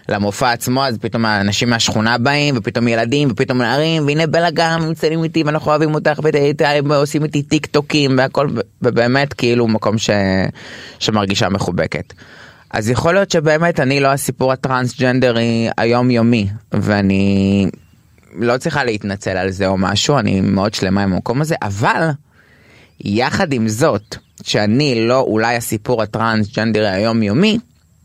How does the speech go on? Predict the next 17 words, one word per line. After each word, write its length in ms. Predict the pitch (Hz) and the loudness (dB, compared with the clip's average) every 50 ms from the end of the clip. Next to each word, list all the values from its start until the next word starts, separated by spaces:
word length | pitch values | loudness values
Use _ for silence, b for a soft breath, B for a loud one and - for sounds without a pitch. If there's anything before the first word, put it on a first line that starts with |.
| _ _ _ _ _ _ _ _ _ _ _ - - B B B B B B B B B B B B B B B B B B B B B B B B - - _ _ - | _ _ _ _ _ _ _ _ _ _ _ -14 -14 B B B B B B B B B B B B B B B B B B B B B B B B -20 -20 _ _ -4
אני 200 | 123 123 117 107 | -2 0 0 2
לא 120 | 117 156 190 | 2 2 2
שוכחת 760 | - - 165 - 131 175 185 170 - 147 139 147 - - - - _ _ _ _ _ _ _ _ _ _ - | 0 -2 -2 -2 0 -2 0 0 0 -2 -2 -4 -8 -12 -16 -16 _ _ _ _ _ _ _ _ _ _ -10
שבעצם 840 | - - 127 110 104 - - 143 165 156 - 143 123 123 123 127 123 - - _ _ _ _ _ _ _ _ _ _ _ _ _ _ _ _ _ - | -6 -2 -2 0 0 0 0 -2 -4 -2 -2 -2 0 0 0 0 -2 -4 -8 _ _ _ _ _ _ _ _ _ _ _ _ _ _ _ _ _ -6
אני 420 | 120 123 131 143 160 175 180 170 - - - _ _ _ _ | -2 0 2 2 2 2 0 -2 -4 -8 -16 _ _ _ _
היא 100 | 131 135 - | -4 -4 -4
כמו 280 | - 139 156 175 175 170 | -2 -2 -2 -2 0 0
כל 180 | - 160 160 | 0 0 0
טרנסג'נדרית 1000 | 156 156 - - 127 135 147 156 147 143 120 117 127 123 131 123 127 123 113 104 120 | -2 -4 -6 -4 -2 -2 -2 -2 -4 -4 -4 -2 -2 0 0 2 2 0 0 -2 -4
אחרת. 460 | - - 139 127 113 101 98 101 101 | -2 0 0 2 2 0 -2 -2 -2
אם, 140 | 101 110 110 113 110 - - | 0 0 0 -2 -2 -2 -2
אם 120 | 117 110 | -2 -2
עכשיו 320 | 107 - - 185 190 190 139 | -2 0 0 2 2 2 2
יש 300 | 139 143 156 147 - - | 2 2 2 0 0 -2
נער 480 | 117 113 131 139 131 107 98 90 87 - - - | 0 0 0 0 0 0 -2 -2 -4 -6 -6 -6
או 100 | - 107 | -4 -4
נערה, 480 | 104 104 104 101 104 107 117 131 123 | -2 -2 -2 -2 -2 0 0 0 -2